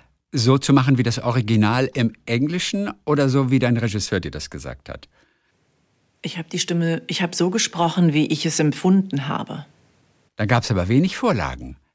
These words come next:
Speaker 1: Das hat man gar nicht so oft, glaub ich.
Speaker 2: Doch, ich hab natürlich die Vorlage von dem gehabt, aber das
Speaker 1: Ja.
Speaker 2: ist, äh, ich glaub, die, ähm, Amerikaner gehen auch ganz anders vor. Die haben ja erst mal das Buch und dann wird ja animiert. Also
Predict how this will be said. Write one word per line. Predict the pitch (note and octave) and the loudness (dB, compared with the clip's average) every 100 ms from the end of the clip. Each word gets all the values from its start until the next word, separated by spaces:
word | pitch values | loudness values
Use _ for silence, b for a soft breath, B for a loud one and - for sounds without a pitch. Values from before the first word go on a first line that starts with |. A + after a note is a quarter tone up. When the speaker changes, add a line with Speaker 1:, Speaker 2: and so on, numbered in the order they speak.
| - | -8
Speaker 1:
Das | G#2+ | -4
hat | - | 0
man | A#3+ | 0
gar | A3 G#3+ | 2 0
nicht | G#3+ | 0
so | A3+ | -2
oft, | C#3 - | -4 -6
glaub | - C#3 C#2 | -10 -10 -10
ich. | - - - | -16 -16 -2
Speaker 2:
Doch, | - G#3 | 0 2
ich | G3 G3+ | 0 2
hab | |
natürlich | G#3+ F#3+ - G#3 | 2 2 0 0
die | G3 | 0
Vorlage | F3 G#3 A3 G#3+ G3+ | 0 2 4 2 0
von | G3 G3+ F#3+ | -4 -4 -2
dem | G#3+ A#3+ | 0 0
gehabt, | G#3+ G#3+ - - | 0 -2 -6 -4
aber | E3+ F3+ | -2 0
das | F3 F#3+ - | 0 -2 0
Speaker 1:
Ja. | G2 | 2
Speaker 2:
ist, | G#3 G#3 - - - | 2 2 -2 -4 -2
äh, | F#3 | -2
ich | F3+ | 0
glaub, | G#3+ A3 | -4 -4
die, | F#3 F#3 E3+ - | -4 -2 -2 -4
ähm, | - D#3+ F3 E3+ | -2 0 0 -2
Amerikaner | - - D3 F3 F3+ F#3 F#3+ G3+ G#3 G3 | -2 -4 0 0 2 0 0 0 2 2
gehen | G3 | 0
auch | F#3 F3+ | 0 -2
ganz | F3+ F3+ | -2 -2
anders | - F3+ F3 E3+ | 0 2 2 0
vor. | - G3+ G3 | -2 0 0
Die | D#3+ | 2
haben | D#3+ | 0
ja | D#3+ | 0
erst | D#3+ - | 0 0
mal | F3+ | 0
das | F3+ F#3 | 0 -2
Buch | - A3 A3+ - | -2 -2 -2 0
und | F3 E3+ | 0 2
dann | F3 F#3+ | 2 4
wird | F3+ F3+ | 2 2
ja | E3+ - | 0 2
animiert. | D#3+ D#3+ D#3+ D#3 D3 D3 | 2 4 4 4 2 0
Also | D#3+ D#3 E3+ | 0 2 0